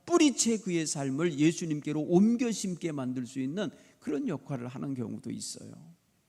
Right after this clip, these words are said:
그런데 여러분, 지금 세상 사는 사람들이 적지 않이 고민합니다. "아, 이게 사는 게 이런 건가? 삶의 의미가 이게 단가?"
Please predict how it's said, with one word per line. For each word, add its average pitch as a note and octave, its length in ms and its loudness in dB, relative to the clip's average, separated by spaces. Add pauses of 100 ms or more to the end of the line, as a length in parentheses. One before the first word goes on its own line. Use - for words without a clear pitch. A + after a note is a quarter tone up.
(1400)
그런데 C#3 240 -2
여러분, B2 340 0
지금 A#2 340 -8
세상 A2+ 340 -10
사는 A2 280 -8
사람들이 G#2+ 720 -8
적지 F3 560 0
않이 C#3 240 -2
고민합니다. G#2 1000 -8 (1400)
"아, D3+ 220 0
이게 D3 240 0
사는 C3+ 340 -2
게 C3 120 -4
이런 B2+ 260 -4
건가? A#2+ 480 -10 (580)
삶의 F#3+ 520 0
의미가 E3+ 440 0
이게 D#3 320 -6
단가?" D#3+ 480 -10